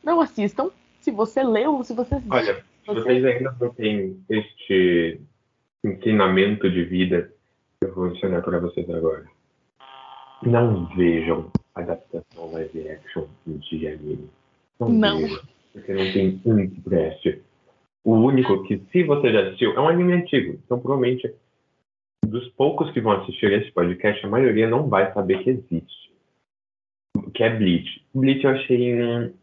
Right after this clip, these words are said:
Speaker 2: interessante. Tipo, é, é um filme, sei lá, nível Sessão da Tarde, já dá pra
Speaker 1: Sessão da
Speaker 2: assistir.
Speaker 1: Tarde.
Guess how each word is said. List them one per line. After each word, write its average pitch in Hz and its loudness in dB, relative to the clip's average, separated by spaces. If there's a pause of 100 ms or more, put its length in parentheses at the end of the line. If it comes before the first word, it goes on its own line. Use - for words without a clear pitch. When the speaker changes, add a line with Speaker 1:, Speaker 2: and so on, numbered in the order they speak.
(340)
Speaker 2:
interessante. 127 0 (840)
Tipo, - 0
é, 113 2
é 123 -2
um 147 -2
filme, 120 0
sei 127 2
lá, 85 0 (500)
nível 107 2
Sessão 107 0
da 101 2
Tarde, 85 0 (100)
já 92 2
dá 87 2
pra 87 -8
Speaker 1:
Sessão 190 -4
da 175 2
Speaker 2:
assistir. 175 -4
Speaker 1:
Tarde. 160 -6